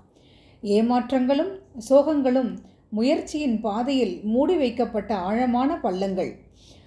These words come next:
அவற்றை கவனமாக பார்த்து கடக்க வேண்டும். பின்னர் எதுவும் மகிழ்ச்சி, எதிலும் மகிழ்ச்சி. இவ்வகை மனப்பாங்கே இன்று நமக்கு முக்கிய தேவை. வெற்றியில் முனைப்பாக இருப்பவன்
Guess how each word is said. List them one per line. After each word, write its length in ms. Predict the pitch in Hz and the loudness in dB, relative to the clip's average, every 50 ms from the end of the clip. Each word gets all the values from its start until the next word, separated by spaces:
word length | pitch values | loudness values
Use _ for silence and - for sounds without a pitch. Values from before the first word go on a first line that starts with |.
| - - | -14 -6
அவற்றை 480 | - 214 214 247 226 - - 262 247 - | 0 2 2 2 2 2 2 2 2 2
கவனமாக 600 | 220 208 220 240 269 269 262 269 277 285 370 381 | 0 0 0 2 2 2 2 2 0 0 -2 -2
பார்த்து 460 | - - 254 233 233 233 233 262 - | 0 0 0 0 0 -2 -4 -6 -4
கடக்க 360 | - 220 190 208 208 - 240 | -4 -2 -2 -2 -2 -2 -2
வேண்டும். 420 | 202 196 185 175 170 180 160 135 - - - - - - - - - - - - | -2 -2 -4 -4 -4 -6 -6 -6 -8 -16 -20 -20 -20 -20 -20 -20 -20 -20 -10 -2
பின்னர் 520 | - 269 269 269 277 294 269 214 - - - | 2 4 6 6 6 4 2 0 -2 -6 -8
எதுவும் 460 | 185 196 220 220 208 269 269 339 359 | -2 2 2 2 2 2 0 -2 -2
மகிழ்ச்சி, 640 | 320 254 214 202 240 233 - - - 277 285 285 - - | -2 -2 0 0 0 -2 -2 -2 -2 -2 -2 -4 -8 -8
எதிலும் 440 | - 190 208 202 226 254 277 285 294 | -2 0 0 2 4 4 2 2 2
மகிழ்ச்சி. 640 | 269 208 170 180 175 170 - - - 165 139 - - - - - - - - - - - - - | 0 -2 -2 -4 -4 -6 -6 -6 -8 -8 -8 -8 -16 -20 -20 -20 -20 -20 -20 -20 -20 -18 -8 -2
இவ்வகை 520 | 233 240 254 247 320 311 311 302 277 220 | 0 0 2 2 2 2 2 2 2 4
மனப்பாங்கே 480 | 220 226 254 269 269 - 311 285 269 269 | 4 2 2 0 0 0 2 2 4 4
இன்று 380 | 311 320 285 233 220 220 247 | 4 2 0 0 0 0 0
நமக்கு 340 | 220 220 208 208 220 - 269 | 0 -2 -2 -2 -4 -2 -2
முக்கிய 460 | 240 214 196 - - 285 302 302 - | -2 -2 -4 -4 -4 -2 -2 -2 -2
தேவை. 420 | - 226 196 190 180 180 160 123 - - - - - - - - - - - - - - - - | 0 0 0 0 0 -2 -4 -4 -6 -12 -16 -18 -18 -18 -18 -20 -20 -20 -16 -14 -14 -12 -8 2
வெற்றியில் 640 | 214 233 262 254 - - 349 349 349 339 302 254 233 | 6 6 6 6 4 0 0 2 2 2 0 0 0
முனைப்பாக 460 | 240 247 277 294 285 - 311 302 294 | 2 2 0 0 0 -2 -4 -4 -2
இருப்பவன் 720 | 311 294 269 254 226 233 247 220 247 233 196 180 208 - | -2 -2 -2 -2 -2 -2 -2 0 0 0 0 -2 -6 -10